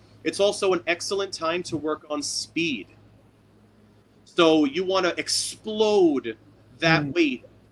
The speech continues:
Speaker 1: off your chest to that full lockout. You wanna really, really work on that explosive ability, because when you're grinding out heavier weights, you may not look like you're moving it very fast,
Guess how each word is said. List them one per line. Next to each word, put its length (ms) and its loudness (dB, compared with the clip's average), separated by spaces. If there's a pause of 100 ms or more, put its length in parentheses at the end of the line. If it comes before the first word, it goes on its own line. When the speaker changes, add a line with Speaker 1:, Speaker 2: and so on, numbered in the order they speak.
(160)
Speaker 1:
off 280 0
your 120 0
chest 420 -4
to 100 -6
that 160 -2
full 260 -2
lockout. 640 -2
You 100 -8
wanna 220 -2
really, 460 -6
really 300 -2
work 300 -4
on 160 -4
that 220 -4
explosive 1300 -2
ability, 680 -2 (920)
because 420 2
when 140 0
you're 100 2
grinding 480 -2
out 200 0
heavier 360 -4
weights, 420 -6
you 80 -10
may 160 -2
not 280 0
look 180 -4
like 180 -4
you're 100 -4
moving 280 -4
it 100 -10
very 200 -4
fast, 540 -8